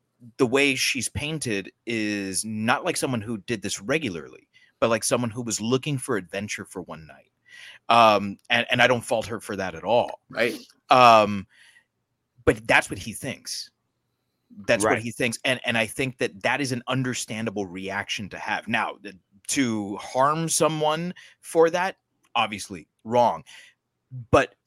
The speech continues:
Speaker 1: to go from loving father to the dick that we see when his daughter has nothing to do with that situation, to me, that's when I was like,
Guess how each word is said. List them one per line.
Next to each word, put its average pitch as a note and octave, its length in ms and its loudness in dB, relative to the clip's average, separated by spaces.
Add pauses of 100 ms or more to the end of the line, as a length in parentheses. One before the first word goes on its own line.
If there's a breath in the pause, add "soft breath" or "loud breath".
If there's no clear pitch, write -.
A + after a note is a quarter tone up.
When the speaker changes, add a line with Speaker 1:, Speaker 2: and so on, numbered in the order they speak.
Speaker 1:
to - 100 -4
go B2 280 0
from A#2 360 -4
loving A#2 420 0
father - 640 -4 (1040)
to G2+ 580 -4 (540 soft breath)
the A2 120 -6
dick - 340 -6
that A#2+ 120 -6
we A2 100 -12
see G2 500 -6 (320)
when A2 220 -4
his G2+ 220 -8
daughter G#2+ 280 -2
has F2+ 240 -14
nothing A2 560 -6
to A#2 100 -12
do G2+ 120 -8
with G2+ 140 -8
that F#2+ 160 -8
situation, G#2 500 -8
to - 100 -10
me, A2+ 140 -4
that's G#2+ 280 -2
when A2+ 100 -6
I - 20 -2
was G2 100 -4
like, F#2+ 140 -8